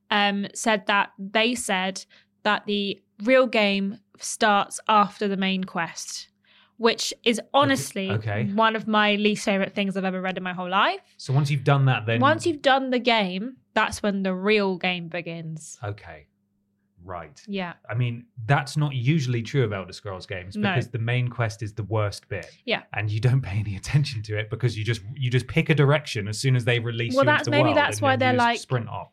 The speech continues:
Speaker 1: you know, what if you do the main quest line, that's when the real Dark Souls begins.
Speaker 2: Sure, maybe.
Speaker 1: Um, but yeah, that's why I read that about it today, and it put me off a bit,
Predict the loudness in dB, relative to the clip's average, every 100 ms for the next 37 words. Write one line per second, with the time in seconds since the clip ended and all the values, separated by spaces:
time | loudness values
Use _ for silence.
0 | _ -4 0 2 2 -2 _ -6 -4 -2
1 | -2 0 0 0 0 0 -2 -2 -6 -6
2 | -6 -10 -18 _ -2 -2 -2 -4 -4 -4
3 | -4 -4 -6 -10 _ _ _ _ _ -12
4 | -2 -2 -2 -6 -6 -6 -14 -2 -2 -2
5 | -10 -4 -2 -2 -2 -2 0 2 2 2
6 | -2 -10 -2 2 4 4 2 0 0 0
7 | 2 2 2 0 -2 -20 -20 _ -6 -6
8 | -2 0 0 0 -4 -4 -4 -6 2 4
9 | 4 4 2 0 -10 -6 -2 0 -2